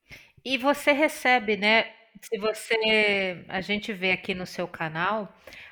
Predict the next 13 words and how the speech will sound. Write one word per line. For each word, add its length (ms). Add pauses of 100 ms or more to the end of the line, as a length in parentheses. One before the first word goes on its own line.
(140)
você 340
posta 920
as, 880
todas 540
as 180
mensagens 680
que 80
você 300
recebe 540
no 100
seu 320
direct 640
ou 340